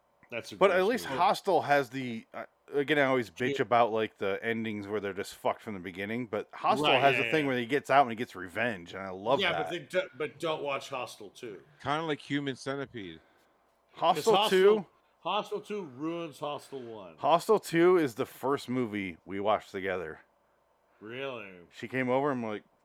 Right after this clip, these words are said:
Speaker 2: "Fuck it, this is on H B O or whatever."
Speaker 1: You
Speaker 2: It
Speaker 1: wanna watch Hostel two?
Speaker 2: And it's like
Speaker 3: Your, your first date was Hostel fucking two? <laughs>
Speaker 2: No, the first one was Halloween Resurrection, 'cause I was just watching those and she came over and I was like,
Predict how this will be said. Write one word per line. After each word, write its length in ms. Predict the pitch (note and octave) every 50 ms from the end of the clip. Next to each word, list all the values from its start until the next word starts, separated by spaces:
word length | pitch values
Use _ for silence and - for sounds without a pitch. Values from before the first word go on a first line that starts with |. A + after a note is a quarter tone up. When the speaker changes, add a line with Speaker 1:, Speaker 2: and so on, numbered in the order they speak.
| _ _ _ _ - - _ _ _
Speaker 2:
"Fuck 360 | _ - - G#2 A2+ - -
it, 100 | - - - A2 A2 G#2+ G2
this 200 | A#2+ C#3 B2 C#3
is 120 | C#3 A2+
on 200 | C#3+ C#3+ C#3 C3+
H 180 | C3+ C#3 - -
B 160 | - C3 C3
O 120 | C3+ C#3+ C#3+
or 160 | C3 A#2 A2
whatever." 420 | A2 A2+ A2+ A2 G2 G#2 G#2+ G#2+
Speaker 1:
You 140 | A#2+ - -
Speaker 2:
It 20 | D3+
Speaker 1:
wanna 240 | D#3 D#3 D#3+ D#3 D#3
watch 320 | D#3 D#3+ D#3+ D3 - -
Hostel 460 | D3+ D3 D3+ C#3+ C#3+ - D#3 D3+ C3 - -
two? 220 | D3 D#3 E3 E3+
Speaker 2:
And 80 | F3 D3
it's 140 | E3 D#3 -
like 220 | F#3+ F3+ D#3+ - -
Speaker 3:
Your, 160 | C#3+ F3 - - _ _ _ _ _ _ _ _ _ -
your 120 | C3 C3+
first 420 | C3 - - D#3+ F3+ E3+ - - -
date 200 | C#3+ D3+ E3 A2+
was 140 | B2+ A#2+ -
Hostel 520 | - - D3+ B2+ C#3 C3+ - - D3+ C3+
fucking 520 | - _ - D3 D3 - - C#3 C3+ C3+ -
two? 400 | - F#3 F#3+ B2 C#3+ E3+ D#4+ - _
<laughs> 60 | - - - - - - - - - - G3+ - - - - - - F#3+ -
Speaker 2:
No, 160 | D3 E3 E3+
the 120 | - C3+
first 480 | A#2 - - F#3 G#3 B3+ A#3 - - -
one 240 | E3+ D#3 D3 C#3+ C#3
was 200 | C#3 C3 A#2+ -
Halloween 520 | - - C#3 D3+ D#3+ D#3 D#3 D#3 D3 C#3
Resurrection, 760 | C3+ C3 A2 A2 G#2 A2 B2+ C#3 - - - A2+ F#2+ F2+ E2+
'cause 140 | G2+ G2+ A#2+
I 80 | A#2+
was 160 | C3+ C#3 A#2+
just 180 | B2 B2+ G#2+ -
watching 480 | F2+ F2 F#2+ A2 C3 B2+ - D#3 D3+ D3+
those 240 | D#3 D#3+ E3 B2 A2+
and 80 | G2+
she 180 | - - - B2
came 220 | - A#2 G#2 G2+
over 220 | G#2 G#2+ A#2 A#2 D3+
and 60 | D3+
I 40 | B2+
was 100 | A#2 F#2+
like, 160 | G2+ G#2 G2